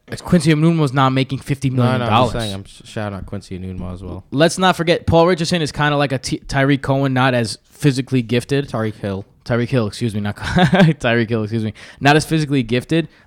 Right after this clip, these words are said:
Speaker 1: but kinda in that same breadth, and that's who Alex Smith liked to throw to last year. Alex Smith is known for, like, he, he could let some deep balls fly.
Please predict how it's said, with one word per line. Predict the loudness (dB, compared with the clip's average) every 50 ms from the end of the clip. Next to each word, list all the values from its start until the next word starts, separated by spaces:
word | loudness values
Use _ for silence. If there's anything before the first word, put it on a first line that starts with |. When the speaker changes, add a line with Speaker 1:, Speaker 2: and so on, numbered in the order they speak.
| _
Speaker 1:
but | -6 -4 -4
kinda | -2 0 0 2 2 0
in | 0 0 0
that | -2 -2 -2 -2
same | -2 -2 0 0 -2 -2 -4 -8 -12 _ _ _ -14
breadth, | -6 -2 0 0 0 0 -2 -6 -16 -18 -20 -20 -20 _ -2
and | 0 0 0 0 -4 -8 -6 0
that's | 4 4 4 4 4 0 -10 -4 0
who | 2 4 4 2 0 _ -6 -2
Alex | 0 0 0 0 -2 -4
Smith | -4 -4 -4 -2
liked | -2 -2 -2
to | -2 -2
throw | 0 0 0 0
to | 0 0
last | 0 2 0 0 0 0
year. | 0 0 0 -2 -8 -8 0 4
Alex | 4 6 6 4 4
Smith | 2 2 4 4
is | 2 2 2
known | 2 2 2 2
for, | 2 2 2
like, | 4 2 2
he, | 2 2 2 4
he | 2 2
could | 4 2 2 4
let | 4 4 4 2 0
some | -2 -4 -2
deep | -2 -2 -4 -2 0
balls | 2 4 4 4 2
fly. | 2 4 6 8 8 8 6 4 2